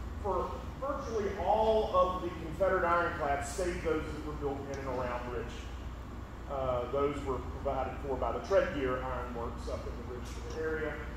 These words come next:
Most of the other armor came from either local sources, i e railroad tracks they pulled up in the case of the Arkansas, uh, or from the ironworks in Alabama,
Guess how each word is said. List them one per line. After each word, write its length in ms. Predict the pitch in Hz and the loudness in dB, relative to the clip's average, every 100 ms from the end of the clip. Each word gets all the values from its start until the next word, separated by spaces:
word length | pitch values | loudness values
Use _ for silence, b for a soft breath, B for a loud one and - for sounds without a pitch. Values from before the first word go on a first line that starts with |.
| - - - | -6 -6 8
Most 300 | 175 202 - | 10 10 4
of 140 | - | 2
the 100 | 185 | 4
other 120 | 180 | 6
armor 500 | 180 - 165 165 160 160 165 | 6 4 2 2 2 0 -4
came 320 | 160 160 160 | -4 -4 -2
from 180 | 156 147 156 | -2 -2 -4
either 120 | 143 | -2
local 420 | 139 175 214 202 | 0 2 2 2
sources, 500 | - 190 190 - 175 156 156 | 0 0 0 0 -4 -4 -4
i 120 | 139 | -4
e 300 | 135 - - | -4 -6 -4
railroad 360 | 151 170 170 170 | 0 2 2 0
tracks 360 | 170 - - 151 | -4 -4 -4 -4
they 60 | 147 156 | -4 -4
pulled 240 | 151 139 | -4 -4
up 140 | 143 - | -4 -6
in 180 | - - | -6 -6
the 60 | - | -6
case 100 | - | -6
of 60 | - | -4
the 40 | |
Arkansas, 600 | 131 156 151 147 165 160 156 - - - - - | -4 -2 -4 -2 0 2 0 -6 -8 -8 -8 -2
uh, 500 | 156 - - - - - - - - 208 196 | 0 0 0 0 -2 -4 -6 -8 -4 2 6
or 420 | 180 156 156 - - - - | 6 6 4 -2 -6 -8 -4
from 420 | 175 170 156 151 139 - 143 | 4 4 4 0 -4 -4 -4
the 360 | 143 139 135 | -2 -2 -2
ironworks 600 | 160 160 156 135 131 - | 0 0 2 2 0 -2
in 60 | 143 | -4
Alabama, 400 | 123 123 120 | -2 0 -2